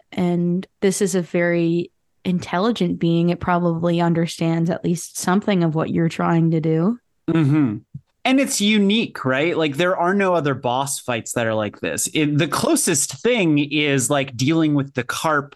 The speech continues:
Speaker 2: or the, the snake, in that there's no direct combat. You have to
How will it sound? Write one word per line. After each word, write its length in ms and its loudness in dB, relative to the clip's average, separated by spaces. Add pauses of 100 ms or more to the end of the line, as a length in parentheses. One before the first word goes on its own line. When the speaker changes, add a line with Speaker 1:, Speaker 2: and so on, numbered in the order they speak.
(120)
Speaker 2:
or 240 0
the, 640 -2
the 160 -4
snake, 580 -2 (160)
in 240 2
that 340 -2
there's 280 0
no 120 2
direct 680 -2
combat. 720 -2
You 480 0
have 440 -4
to 440 0